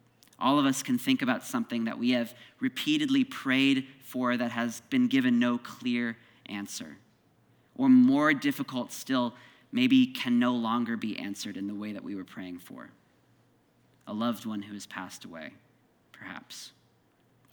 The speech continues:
For me, it's the reconciliation of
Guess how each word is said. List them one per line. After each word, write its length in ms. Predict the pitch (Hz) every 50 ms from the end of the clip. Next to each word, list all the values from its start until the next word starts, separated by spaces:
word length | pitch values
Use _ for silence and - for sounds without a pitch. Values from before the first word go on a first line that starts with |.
| _ _ _ _ _ _ _ _ _ _ _ -
For 160 | - 123 113
me, 300 | 120 135 139 135 127 92
it's 440 | 113 123 - - - - - - - _ _ _ _ _ _ _ _ _ _ _ _ _ _ _ _ _ _ -
the 300 | - 123 120 117 113 101
reconciliation 920 | 101 123 120 120 - 120 113 - - 120 120 113 110 113 113 - - 107 104
of 500 | - - 101 101 95 92 - - - -